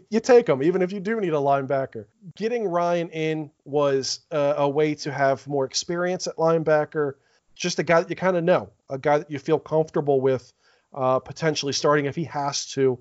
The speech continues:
or potentially being depth if you only get one guy, and, and you just need, you need more bodies, you need more experience at that position.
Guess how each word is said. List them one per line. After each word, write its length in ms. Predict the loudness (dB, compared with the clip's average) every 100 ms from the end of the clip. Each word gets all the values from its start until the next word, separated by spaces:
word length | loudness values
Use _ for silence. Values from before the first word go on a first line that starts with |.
| _ _ -8
or 140 | -6
potentially 420 | -4 -4 -4 -2
being 260 | 0 0 0
depth 300 | 2 0 0 -10
if 140 | -8
you 140 | -6
only 240 | -2 -2 0
get 200 | -2 0
one 260 | 0 0
guy, 300 | 0 2 2
and, 240 | 2 -2 -8
and 160 | -8
you 60 | -8
just 260 | -10 -10 -4
need, 340 | -2 0 -2 _ _ _
you 100 | 0
need 140 | 0 2
more 180 | 0 2
bodies, 520 | 6 6 4 -2 -4
you 60 |
need 160 | -4 0
more 160 | 0 0
experience 580 | -2 -2 2 2 0
at 60 | -2
that 180 | -2 -2
position. 560 | -2 -2 0 -2 -4